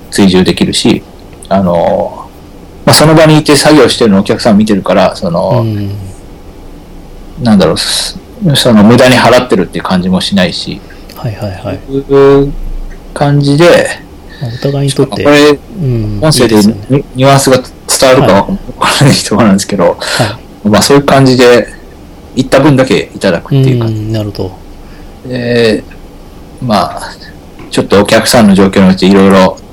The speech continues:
Speaker 1: 提案の形を変えながらやってますね。
Speaker 2: はいはいはい。
Speaker 1: はい。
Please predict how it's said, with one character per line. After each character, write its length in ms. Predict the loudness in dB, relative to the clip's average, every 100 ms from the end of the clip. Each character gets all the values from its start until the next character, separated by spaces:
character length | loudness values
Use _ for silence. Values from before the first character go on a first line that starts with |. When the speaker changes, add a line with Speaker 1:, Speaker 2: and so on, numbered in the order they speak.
| -18
Speaker 1:
提 220 | -2 2 4
案 200 | 6 4
の 120 | 2
形 320 | 0 0 0
を 80 | -2
変 180 | 0 2
え 40 |
な 120 | 2
が 60 | 0
ら 80 | -2
や 80 |
っ 20 | -4
て 140 | -8
ま 100 | -10
す 120 | -12
ね。 120 | -16 -18 -20 -10
Speaker 2:
は 120 | -8
い 40 |
は 140 | -8 -10
い 40 |
は 280 | -14 -14 -12 -6
い。 20 |
Speaker 1:
は 40 |
い。 80 | -6